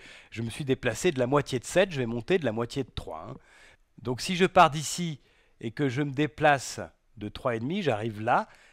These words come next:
et donc je suis monté d'un et demi. Alors, un et demi, ça va m'amener ici, à peu près. Voilà. Donc, je sais que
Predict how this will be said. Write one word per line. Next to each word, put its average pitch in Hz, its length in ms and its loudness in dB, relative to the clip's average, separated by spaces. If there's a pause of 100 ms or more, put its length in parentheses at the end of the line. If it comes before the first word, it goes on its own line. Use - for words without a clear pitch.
(120)
et 113 80 -6
donc 143 240 -4
je - 100 -2
suis 147 240 -6
monté 196 540 0
d'un 175 180 2
et 160 120 2
demi. 120 460 -6
Alors, 98 300 -8
un 139 80 -6
et 127 140 -2
demi, 151 320 -6
ça 131 160 -10
va 120 100 -6
m'amener 117 540 -6
ici, - 580 -16 (1200)
à - 40 -20
peu - 140 -16
près. - 300 -16 (500)
Voilà. 95 260 -4 (400)
Donc, 131 300 0 (500)
je 117 120 -4
sais 180 300 0
que 139 360 2